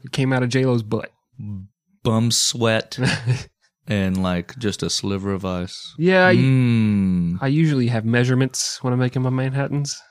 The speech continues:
Speaker 1: and today I freeballed it, and it did. I don't know if it went well. I mean, there's liquor in there, so it's gonna, it's gonna work.
Speaker 2: It's really not that bad.
Speaker 1: Okay, good, good.
Speaker 2: I just wanted to make a man-, made in Manhattan joke. Jesus.
Speaker 1: Uh, I thought you just wanna make me feel bad about myself. And you
Speaker 2: Well, it was a twofer.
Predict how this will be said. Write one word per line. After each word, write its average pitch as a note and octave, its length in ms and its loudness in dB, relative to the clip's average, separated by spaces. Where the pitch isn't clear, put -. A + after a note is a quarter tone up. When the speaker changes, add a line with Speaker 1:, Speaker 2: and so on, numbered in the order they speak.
Speaker 1:
and A2+ 160 -4
today A2+ 260 0
I G#2+ 40 -2
freeballed B2+ 500 2
it, C3 180 0
and G#2 180 -8
it G#2+ 160 -6
did. A2 200 -4
I G#3+ 60 0
don't D4 140 2
know B3+ 100 4
if G#3+ 140 2
it - 20 4
went E3+ 220 2
well. D3+ 280 2
I A#2+ 60 2
mean, C3+ 180 2
there's D3 200 2
liquor C3 280 2
in A2 120 2
there, A2+ 180 2
so B2 140 0
it's A#2+ 100 -2
gonna, C#3 240 0
it's G3 140 -4
gonna F#3 140 2
work. B2 380 2
Speaker 2:
It's A2 160 -8
really F2 140 -6
not D#2+ 200 -10
that E2 120 -12
bad. F2 220 -12
Speaker 1:
Okay, A2+ 320 0
good, B2 360 2
good. G#2 240 -8
Speaker 2:
I A2+ 60 -8
just A#2+ 200 -4
wanted C#3 160 -4
to B2+ 60 -6
make C3 160 -4
a - 20 -6
man-, A2+ 380 -4
made A#2 160 -2
in A#2+ 80 -2
Manhattan A2 340 -4
joke. F2 280 -12
Jesus. A#2+ 560 -6
Speaker 1:
Uh, - 100 -10
I A#2+ 80 -8
thought A#2 160 -4
you A2+ 60 -6
just A2 160 -10
wanna A#2+ 120 -2
make A#2 160 -2
me A#2 80 -4
feel A2+ 200 -4
bad A#2+ 260 0
about A2 200 -2
myself. A2+ 540 -2
And C3 180 2
you C3 280 4
Speaker 2:
Well, F#3 280 0
it - 20 0
was D#3 140 -2
a A2+ 40 -2
twofer. G#2 420 -4